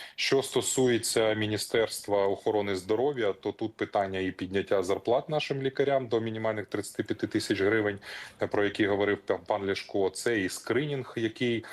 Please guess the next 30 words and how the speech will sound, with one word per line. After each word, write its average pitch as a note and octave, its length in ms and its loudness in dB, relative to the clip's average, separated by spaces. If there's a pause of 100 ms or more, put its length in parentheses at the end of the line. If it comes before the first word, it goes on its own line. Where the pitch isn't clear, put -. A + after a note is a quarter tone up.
(280)
е, G#2 180 4
повинні G#2+ 720 0
провести G#2 520 0
міністерство. G2+ 600 -2
Майже G2 320 -2
п'ять G2+ 320 -4
мільйонів, G2 560 -2 (180)
е, G2 40 2 (200)
українців G2 640 -2
отримують F#2+ 500 -4
його F#2+ 120 2
безкоштовно. G#2 800 -2 (440)
Е, F#2+ 120 0
це G2+ 180 -2
стосується - 500 -4
діагностики G2 720 0
ракових F#2+ 400 0
захворювань. F2 640 -2 (260)
Це B2 280 0
і, G2+ 200 4
е, F#2+ 80 2 (480)
оновлення G#2+ 520 0
і F#2+ 60 -2
модернізація G2 840 -2
понад F#2+ 240 -6
ста - 220 0
шістдесяти G2 840 -4
закладів F2+ 560 0 (360)
охорони G2 480 0
здоров'я. B2 500 2